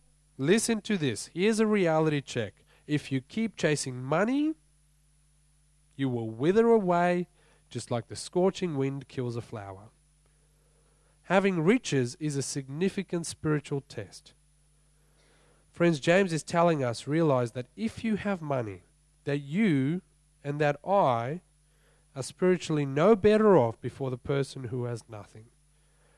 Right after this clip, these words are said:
We are all beggars at the feast. It is only because Jesus has saved any of us that we are there. The New Testament picture of,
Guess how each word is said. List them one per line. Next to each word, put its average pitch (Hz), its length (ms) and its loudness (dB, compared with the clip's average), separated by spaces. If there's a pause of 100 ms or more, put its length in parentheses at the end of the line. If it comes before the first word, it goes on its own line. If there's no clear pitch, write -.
(260)
We 143 180 0
are 143 200 -2
all 185 360 2
beggars 151 640 -6
at 143 280 -8
the 131 80 -12
feast. - 600 -16 (1400)
It 139 80 -6
is 147 120 0
only 202 180 4
because 180 400 0
Jesus 160 520 -2
has 151 200 -4
saved 147 520 -2 (380)
any 202 240 2
of 135 160 2
us 110 260 -6
that 120 160 -14
we 117 220 -6
are 107 100 -6
there. 101 340 -12 (1080)
The 151 60 -4
New 214 180 2
Testament 208 520 0
picture 160 520 -2 (360)
of, 151 380 4